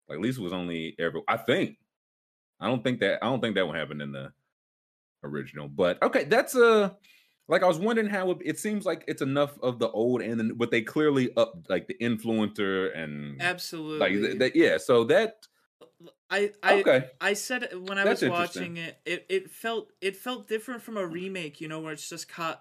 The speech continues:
Speaker 2: copy paste. It, it feels like they took what was made and they made it their own, you know?
Speaker 1: Right.
Speaker 2: It feels
Speaker 1: Okay,
Speaker 2: like
Speaker 1: yeah,
Speaker 2: it
Speaker 1: like,
Speaker 2: could
Speaker 1: yeah.
Speaker 2: stand alone.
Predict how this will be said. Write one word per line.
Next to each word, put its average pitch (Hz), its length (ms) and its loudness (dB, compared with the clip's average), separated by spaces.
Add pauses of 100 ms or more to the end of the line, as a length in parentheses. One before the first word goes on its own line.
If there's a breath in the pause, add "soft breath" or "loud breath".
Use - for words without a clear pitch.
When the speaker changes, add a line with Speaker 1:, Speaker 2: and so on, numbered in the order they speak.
Speaker 2:
copy 156 400 -8
paste. 151 680 -8 (480)
It, 185 160 -2
it 185 140 -2
feels 233 320 -10
like 233 180 -10
they 190 160 -2
took 208 380 -10
what 170 340 -8
was 160 240 -8
made 160 480 -10
and 156 180 -10
they 156 360 -6
made 170 300 -4
it 160 160 -8
their 147 220 -6
own, 139 460 -12 (180)
you 151 120 -10
know? 151 200 -4
Speaker 1:
Right. 85 280 2
Speaker 2:
It 170 140 -6
feels 226 280 -4
Speaker 1:
Okay, 220 180 4
Speaker 2:
like 185 80 -4
Speaker 1:
yeah, 214 100 6
Speaker 2:
it - 60 4
Speaker 1:
like, 156 120 4
Speaker 2:
could 185 100 -4
Speaker 1:
yeah. 147 240 2
Speaker 2:
stand 156 160 -4
alone. 147 640 -12